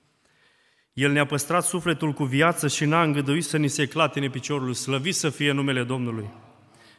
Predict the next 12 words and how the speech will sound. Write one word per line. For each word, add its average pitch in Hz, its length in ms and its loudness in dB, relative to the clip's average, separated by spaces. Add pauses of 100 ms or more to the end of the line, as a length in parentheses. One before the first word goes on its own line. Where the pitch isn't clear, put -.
De 131 140 2
aceea 147 280 4
suntem 147 380 -2
în 147 80 -2
locul 147 280 -2
acesta, 151 480 -2
de 139 100 -2
aceea 147 240 0
îi 156 60 2
mulțumim 147 520 -2
Lui 156 200 -2
pentru 135 540 -2